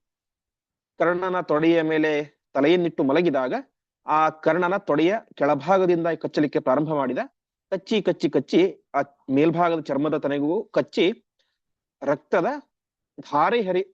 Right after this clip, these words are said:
ಹರಿಯುವಷ್ಟು ಕಚ್ಚಿದ. ಅದರಿಂದಾಗಿ ಪರಶುರಾಮ ದೇವರಿಗೆ ಎಚ್ಚರ ಆಯಿತು. ಎಚ್ಚರವಾಗಿ ಅವರು ಕೇಳಲಿಕ್ಕೆ ಪ್ರಾರಂಭ ಮಾಡಿದ್ರು, "ಯಾಕೆ ಹೀಗಾಯ್ತು, ಯಾರ್ ನೀನು?" ಅಂತೆಲ್ಲ ಅಂತ ಇಷ್ಟು ನೋಡಿದ್ವಿ. ಇಂದು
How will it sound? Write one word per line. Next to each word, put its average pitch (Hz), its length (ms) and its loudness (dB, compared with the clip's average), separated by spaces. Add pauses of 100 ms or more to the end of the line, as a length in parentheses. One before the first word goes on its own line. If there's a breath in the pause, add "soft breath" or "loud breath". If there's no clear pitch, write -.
ಹರಿಯುವಷ್ಟು 151 840 -2
ಕಚ್ಚಿದ. 143 320 0 (340)
ಅದರಿಂದಾಗಿ 151 460 0
ಪರಶುರಾಮ 139 460 -2
ದೇವರಿಗೆ 120 440 -2
ಎಚ್ಚರ 151 320 0
ಆಯಿತು. 127 380 -4 (380)
ಎಚ್ಚರವಾಗಿ 160 1300 -2
ಅವರು 170 220 8 (100)
ಕೇಳಲಿಕ್ಕೆ 202 680 4
ಪ್ರಾರಂಭ 147 280 4
ಮಾಡಿದ್ರು, 123 540 2
"ಯಾಕೆ 143 280 2
ಹೀಗಾಯ್ತು, 127 400 2
ಯಾರ್ 135 220 4
ನೀನು?" 123 260 -4
ಅಂತೆಲ್ಲ 110 320 -6
ಅಂತ 110 240 -4
ಇಷ್ಟು 143 480 4 (760)
ನೋಡಿದ್ವಿ. 180 500 4 (1600 loud breath)
ಇಂದು 165 420 8